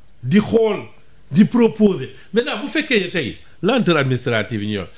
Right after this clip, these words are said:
mais, mais ñëw tey, administration yu rëy ci monde bi yëpp, ñu ngi à l'heure de la dématérialisation.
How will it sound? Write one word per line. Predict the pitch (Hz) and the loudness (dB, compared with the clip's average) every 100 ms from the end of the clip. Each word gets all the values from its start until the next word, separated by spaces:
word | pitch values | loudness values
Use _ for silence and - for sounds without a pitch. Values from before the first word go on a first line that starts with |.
| - | -14
mais, | 120 101 | -8 -6
mais | 98 107 98 | -6 -6 -4
ñëw | 101 92 | -6 -6
tey, | 147 107 - - - - | -4 -4 -6 -20 -20 -6
administration | 202 190 185 175 160 143 143 | -2 0 0 -2 -2 -2 0
yu | 135 | 2
rëy | 139 135 | 4 4
ci | 107 | 2
monde | 127 127 107 | -2 -2 2
bi | 123 | 2
yëpp, | 170 - - - - | 2 -2 -20 -20 -6
ñu | 147 | -4
ngi | 139 | -2
à | 135 | 0
l'heure | 123 131 | 2 2
de | 113 | 2
la | 110 | -2
dématérialisation. | 101 110 107 101 87 82 80 80 - | -2 -2 -4 -6 -10 -12 -16 -18 -18